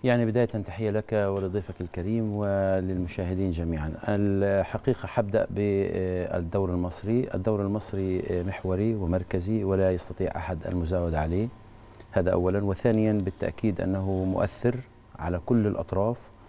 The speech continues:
سواء حتى على الاحتلال الإسرائيلي الذي هو بحاجة إلى أن لا يزعج مصر.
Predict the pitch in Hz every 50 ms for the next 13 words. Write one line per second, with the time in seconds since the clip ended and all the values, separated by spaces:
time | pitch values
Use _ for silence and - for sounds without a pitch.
0 | - - - - - - 104 104 92 - - - - - 113 101 90 98 95 87
1 | - - - 98 95 95 - - - - 98 95 95 98 95 92 95 98 90 95
2 | 98 95 98 107 107 104 104 104 - - - - - - - - - 110 - -
3 | 120 113 95 104 98 95 95 101 98 92 95 98 98 98 98 98 104 98 85 80
4 | 82 76 76 76 73 - - - -